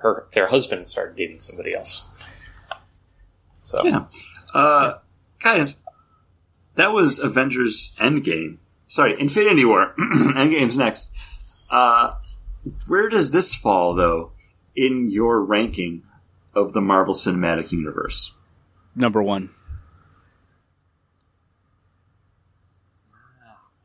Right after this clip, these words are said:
Speaker 1: Wow.
Speaker 2: I, I was waiting to see what Paul said, because I was
Speaker 1: That's
Speaker 2: also gonna say number one. Like, Paul,
Speaker 1: Wow.
Speaker 2: Paul. So,
Speaker 1: Okay.
Speaker 2: I'm gonna walk you through my thought process. This is the culmination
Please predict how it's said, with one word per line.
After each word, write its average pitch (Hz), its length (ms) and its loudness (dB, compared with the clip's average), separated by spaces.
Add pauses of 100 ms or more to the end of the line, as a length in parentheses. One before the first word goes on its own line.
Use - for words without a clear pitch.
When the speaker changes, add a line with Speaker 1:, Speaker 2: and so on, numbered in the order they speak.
(340)
Speaker 1:
Wow. - 800 -2
Speaker 2:
I, 123 80 2
I 139 40 4
was 165 160 2
waiting 190 180 2
to 185 60 0
see 185 100 2
what 160 160 2
Paul 185 180 2
said, 123 200 2
because 123 240 2
I 131 100 4
was 147 120 0
Speaker 1:
That's 131 80 0
Speaker 2:
also 139 200 0
gonna 120 140 2
say 113 180 2
number 104 300 -4
one. 80 260 -4
Like, 107 300 -2 (760)
Paul, 170 300 -2
Speaker 1:
Wow. 139 760 2
Speaker 2:
Paul. 156 140 4
So, 165 120 4
Speaker 1:
Okay. 147 360 2
Speaker 2:
I'm 139 100 2
gonna 147 380 2 (100)
walk 139 260 0
you 147 60 0
through 139 120 -2
my 117 120 2
thought 98 240 0
process. 87 480 0
This 143 260 2
is 147 240 2
the 120 220 0
culmination 110 880 -2